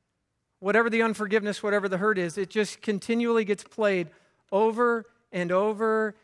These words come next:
and over again, if I can get it on the record player. And as you play it over and over again, it just repeats itself and it loops.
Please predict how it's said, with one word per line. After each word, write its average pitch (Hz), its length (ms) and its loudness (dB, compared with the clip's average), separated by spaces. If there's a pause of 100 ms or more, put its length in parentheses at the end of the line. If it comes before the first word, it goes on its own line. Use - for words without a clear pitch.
(160)
and 170 220 -4
over 208 480 0
again, 196 440 -2
if 170 140 -6
I 175 120 -2
can 160 180 -10
get 202 180 -2
it 202 220 -2
on 190 240 -4
the 180 120 -8
record 165 480 -10
player. 139 560 -10 (1400)
And 208 180 2
as 214 140 4
you 247 100 0
play 254 260 6
it 247 80 6
over 240 260 4
and 233 80 2
over 233 240 4
again, 226 360 0
it 214 200 0
just 220 240 -2
repeats 220 420 -6
itself 170 460 -2
and 185 100 -4
it 180 120 -8
loops. - 560 -6